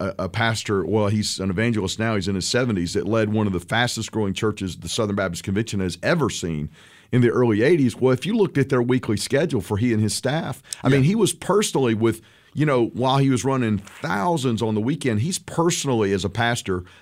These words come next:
Speaker 1: knocking on every door of the visitors and the guests that came, and he and his staff that week. I mean, it, there was a work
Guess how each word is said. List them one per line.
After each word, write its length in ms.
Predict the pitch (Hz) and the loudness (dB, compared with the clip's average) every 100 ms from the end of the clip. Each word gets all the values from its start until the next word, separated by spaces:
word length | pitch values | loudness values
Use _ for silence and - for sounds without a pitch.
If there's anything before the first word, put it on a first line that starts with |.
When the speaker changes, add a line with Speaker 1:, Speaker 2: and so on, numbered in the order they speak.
| - | -4
Speaker 1:
knocking 520 | 101 117 143 156 147 | 2 4 4 2 2
on 180 | 120 117 | 2 0
every 240 | 117 104 | 0 0
door 420 | 90 110 107 90 | 0 0 2 0
of 160 | 82 90 | -2 -4
the 60 | |
visitors 720 | 90 98 117 104 85 85 82 - _ _ _ | 0 0 2 0 0 0 -4 -10 _ _ _
and 160 | 101 104 | 0 2
the 80 | 95 | 2
guests 300 | 107 120 - | 2 2 -2
that 100 | 85 | -2
came, 280 | 120 110 | 0 0
and 100 | 95 | 0
he 160 | 92 120 | 0 2
and 80 | 101 | 2
his 100 | 90 | -2
staff 360 | - 110 107 - - _ | -2 0 0 -4 -20 _
that 240 | - 135 151 | -2 0 2
week. 380 | 170 214 - _ | 0 0 -8 _
I 80 | 117 | 0
mean, 200 | 127 120 | 2 2
it, 180 | 147 131 | 0 0
there 80 | 156 | 2
was 160 | 170 | 2
a 60 | 127 | 2
work 340 | 113 139 185 | 0 0 -2